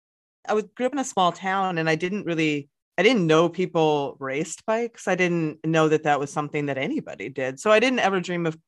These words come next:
being competitive that way. I played field hockey and the, the usual sports. But when I was in my mid-twenties, I got a job at Rodale Press. Uh, they were the publishers of Bicycling and Runner's World and Men's Health and Women's Health.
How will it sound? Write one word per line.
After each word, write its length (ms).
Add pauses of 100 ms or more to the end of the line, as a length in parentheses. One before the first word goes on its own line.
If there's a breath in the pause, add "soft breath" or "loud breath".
being 280
competitive 600
that 180
way. 180
I 80
played 460 (380)
field 220
hockey 440
and 160
the, 200
the 100
usual 340
sports. 520
But 220 (380 loud breath)
when 160
I 40
was 140
in 80
my 140
mid-twenties, 920
I 80
got 140
a 60
job 260
at 80
Rodale 340
Press. 520 (100)
Uh, 360
they 300
were 280
the 280
publishers 680
of 180
Bicycling 640
and 120
Runner's 360
World 380
and 120
Men's 280
Health 260
and 80
Women's 300
Health. 300